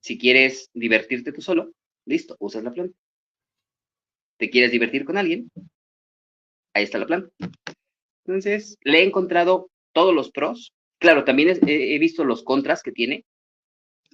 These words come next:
Es maravillosa, es preciosa, es la cosa más chingona del mundo,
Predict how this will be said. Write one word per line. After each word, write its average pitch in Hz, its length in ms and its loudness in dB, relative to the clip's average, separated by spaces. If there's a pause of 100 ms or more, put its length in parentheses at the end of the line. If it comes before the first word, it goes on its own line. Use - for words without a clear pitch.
(120)
Es 202 180 6
maravillosa, 185 760 4
es 180 140 0
preciosa, 175 800 4
es 175 160 2
la 170 140 0
cosa 165 240 -2
más 160 320 0
chingona 160 580 0
del 151 120 0
mundo, 170 340 2